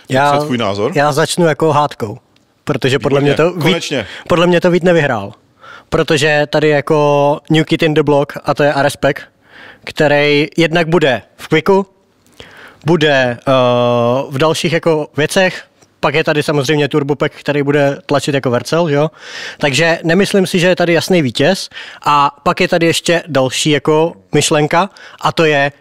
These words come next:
Speaker 1: nějaký jako univerzální přístup. Máme tady věc, která se jmenuje Unplug,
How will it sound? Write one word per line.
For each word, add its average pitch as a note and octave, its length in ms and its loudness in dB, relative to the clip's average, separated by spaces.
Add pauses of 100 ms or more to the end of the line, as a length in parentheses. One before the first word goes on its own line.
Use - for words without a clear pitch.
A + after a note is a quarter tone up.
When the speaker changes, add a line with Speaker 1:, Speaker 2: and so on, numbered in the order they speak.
(120)
Speaker 1:
nějaký D3+ 440 -2
jako D3+ 160 -4
univerzální D#3+ 600 2
přístup. C3 520 -4
Máme C#3 240 0
tady D3 180 2
věc, C#3 180 -2
která C#3+ 220 -2
se D#3 120 -2
jmenuje D3 180 2 (120)
Unplug, D#3+ 380 -2